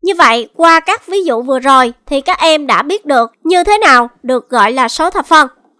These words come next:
Các số không phẩy năm, không phẩy sáu mươi ba, không phẩy không bảy hai, ba phẩy năm, một phẩy sáu mươi ba, bốn mươi phẩy không bảy hai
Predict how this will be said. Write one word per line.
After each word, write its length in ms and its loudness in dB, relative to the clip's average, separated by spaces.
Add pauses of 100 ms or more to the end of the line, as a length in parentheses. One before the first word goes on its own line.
(440)
Các 180 0
số 320 4 (180)
không 320 -2
phẩy 160 -4
năm, 340 0 (240)
không 300 -2
phẩy 160 -4
sáu 240 -4
mươi 160 -6
ba, 340 2 (240)
không 300 -2
phẩy 200 -2
không 300 -4
bảy 200 -4
hai, 340 0 (280)
ba 220 4
phẩy 200 -6
năm, 300 -2 (340)
một 240 -2
phẩy 160 -2
sáu 200 -4
mươi 140 -4
ba, 340 2 (180)
bốn 340 -2
mươi 280 -2
phẩy 200 -4
không 280 -4
bảy 140 -4
hai 300 0